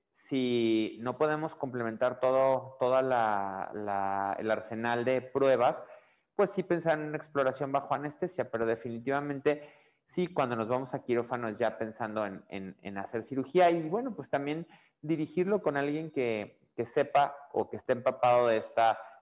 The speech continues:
de esta patología, porque como les decía hace ratito, a veces nos llegan allá al hospital pacientes que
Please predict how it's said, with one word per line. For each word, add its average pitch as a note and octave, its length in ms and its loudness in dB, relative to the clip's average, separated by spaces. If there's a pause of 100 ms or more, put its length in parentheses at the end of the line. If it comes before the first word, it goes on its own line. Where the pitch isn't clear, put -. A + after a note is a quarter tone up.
de B2+ 100 0
esta B2 240 -2
patología, C#3+ 760 2
porque A#2 220 -2 (100)
como G#2+ 200 -6
les G#2 100 -6
decía G#2+ 180 -6
hace C3 120 -2
ratito, B2+ 360 -2
a B2+ 40 4
veces A#2+ 200 -4
nos A#2+ 120 -10
llegan A2+ 260 0
allá G#2+ 140 -2
al - 80 -4
hospital A2+ 480 -2 (440)
pacientes B2 680 -2 (320)
que G2+ 500 -4